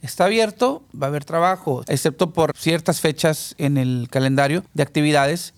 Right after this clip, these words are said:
Eh, estamos aquí un, un lunes o un sábado, pero por lo general tratamos de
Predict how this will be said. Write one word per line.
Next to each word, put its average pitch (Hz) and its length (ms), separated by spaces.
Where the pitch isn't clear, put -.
Eh, 135 280
estamos 143 580
aquí 139 220
un, 139 420
un 139 200
lunes 139 320
o 131 40
un 123 80
sábado, 147 380
pero 127 220
por 131 260
lo 131 120
general 135 400
tratamos 147 520
de 127 220